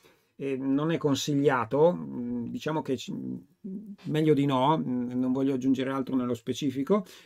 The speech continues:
però non saggio, e però ci sono persone che lo fanno, e quindi attenzione, se io metto così le password se ne vanno, quindi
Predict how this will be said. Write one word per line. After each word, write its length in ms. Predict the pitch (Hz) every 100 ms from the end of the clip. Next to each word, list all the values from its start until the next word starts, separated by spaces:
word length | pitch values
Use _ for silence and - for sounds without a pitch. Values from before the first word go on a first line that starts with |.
| _
però 480 | 147 151 151 131 - _ _ _ 180 180
non 320 | 165 143 147
saggio, 600 | 139 135 117 117 170 208 - - - -
e 100 | 185
però 280 | 233 151
ci 120 | 156 135
sono 180 | 151
persone 360 | 131 143 - 131
che 100 | 127
lo 80 | 113
fanno, 440 | 180 160 113 104 _ _
e 120 | 240
quindi 420 | 233 165 180 180 -
attenzione, 580 | - 139 120 226 135 110
se 140 | 131
io 340 | 156 151 117 _ _ -
metto 460 | 165 180 160 117 - _ _ _ _
così 560 | 151 135 151 139 214 -
le 160 | 196
password 440 | - 127 - 190 151
se 160 | -
ne 100 | 123
vanno, 380 | 117 185 135 104
quindi 300 | 113 131 123